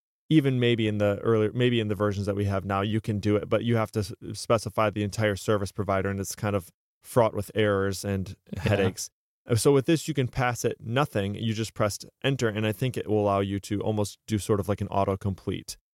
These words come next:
Speaker 1: So I'm looking forward to that. That's, that's pretty cool.
Speaker 2: Yeah, it will certainly make things easier, especially when you think you know what the service provider is that you need to enter, and I inevitably make a mistake when I do that. So it'd be nice to have that,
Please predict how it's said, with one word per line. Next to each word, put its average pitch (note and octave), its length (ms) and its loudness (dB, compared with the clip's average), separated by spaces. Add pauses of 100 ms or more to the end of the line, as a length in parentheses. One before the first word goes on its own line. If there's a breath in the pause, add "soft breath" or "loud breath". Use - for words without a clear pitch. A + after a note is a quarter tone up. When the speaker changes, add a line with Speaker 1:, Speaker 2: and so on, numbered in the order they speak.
(360)
Speaker 1:
So A#2+ 460 4
I'm B2 120 -2
looking C#3 220 0
forward B2+ 220 0
to A2 80 -2
that. F#2 100 -2
That's, A2 200 -2
that's B2 200 -6
pretty A#2 260 -2
cool. G2 320 -4 (100)
Speaker 2:
Yeah, D#3 360 -4
it A#2 100 -4
will A#2 100 -4
certainly C3+ 280 -2
make G#2+ 240 -2
things G#2 240 -2
easier, G#2 320 -2
especially C#3 400 0
when A2 160 2
you G#2+ 140 0
think B2 440 -4
you A2+ 100 2
know A2+ 320 2
what G#2+ 360 2 (340)
the G#2+ 560 0 (380)
service A2+ 340 2
provider G#2+ 380 2
is A2 240 0
that A2+ 140 2
you A2 120 0
need G#2+ 200 2
to A2+ 120 -4
enter, A#2+ 280 0
and A#2 340 0 (120)
I A#2 180 2
inevitably G#2 520 0
make G2+ 240 -2
a - 60 -12
mistake G2 460 -4
when G2 100 -4
I G2 80 -4
do G2 180 -4
that. G#2 240 -2
So - 140 -2
it'd G#2+ 100 2
be A2 80 2
nice A#2 280 0
to A2+ 80 -2
have G#2 180 -2
that, G2 260 -2